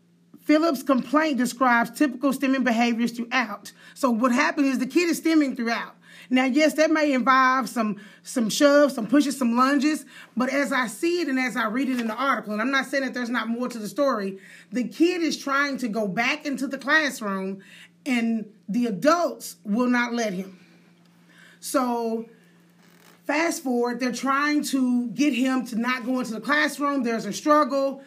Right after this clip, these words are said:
They tase him. He falls to the floor, urinates, calls his mom. Mom arrives in scene, right? So we know as leaders,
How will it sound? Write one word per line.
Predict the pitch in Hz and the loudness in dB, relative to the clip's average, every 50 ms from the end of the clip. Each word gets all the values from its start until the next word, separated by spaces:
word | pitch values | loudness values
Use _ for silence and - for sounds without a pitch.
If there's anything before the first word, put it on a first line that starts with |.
| - - - - | -20 -20 -16 -10
They | 214 233 233 226 | -6 -6 -4 -4
tase | - - 294 285 294 294 302 294 - | -2 0 2 4 4 4 4 2 2
him. | 285 285 277 269 269 269 262 262 - - - - _ _ _ | 0 0 0 0 0 0 -2 -2 -6 -10 -20 -20 _ _ _
He | - 247 240 | -2 -2 -2
falls | - - 254 254 269 262 254 - | 0 0 2 2 2 2 0 -2
to | 247 | -4
the | 277 - | -4 -4
floor, | - 269 262 240 240 233 233 226 226 233 233 233 - - _ _ _ _ _ _ _ _ _ - - - - - _ - | -2 -2 -2 0 0 0 0 -2 -2 -2 -4 -6 -10 -16 _ _ _ _ _ _ _ _ _ -20 -20 -20 -20 -20 _ -4
urinates, | 220 214 269 277 285 285 285 277 269 262 262 269 262 262 262 - - - - _ _ _ | 0 2 4 4 6 4 4 4 2 2 2 0 -2 -4 -6 -12 -16 -18 -18 _ _ _
calls | - 240 247 262 277 277 277 | -6 -2 -2 0 0 0 -2
his | 311 285 220 240 | -2 -2 0 0
mom. | 247 233 233 226 226 226 220 214 | 2 2 2 2 0 0 -2 0
Mom | 220 233 240 247 262 262 262 | 0 2 2 2 2 2 2
arrives | 247 233 233 226 214 214 208 208 208 202 208 202 196 - - - _ _ _ _ _ _ _ _ _ _ _ _ _ - | 0 2 2 2 2 4 4 2 2 2 0 -2 -4 -10 -14 -18 _ _ _ _ _ _ _ _ _ _ _ _ _ -2
in | 247 247 247 240 233 | 0 0 2 0 0
scene, | - - 240 208 190 175 165 - - _ _ _ _ _ _ _ _ - | -4 -4 -4 -4 -4 -4 -6 -10 -16 _ _ _ _ _ _ _ _ -4
right? | 220 226 247 247 247 247 - - - - _ | 0 0 0 0 -2 -4 -12 -20 -20 -20 _
So | - - 277 | -4 -2 0
we | 240 226 330 330 | 2 4 4 6
know | 302 269 262 262 262 262 | 6 4 4 2 2 2
as | 254 233 214 180 190 | 0 0 -2 -4 -2
leaders, | 220 254 277 277 262 269 262 262 269 254 262 - | 0 0 2 2 2 2 2 0 0 -2 -4 -8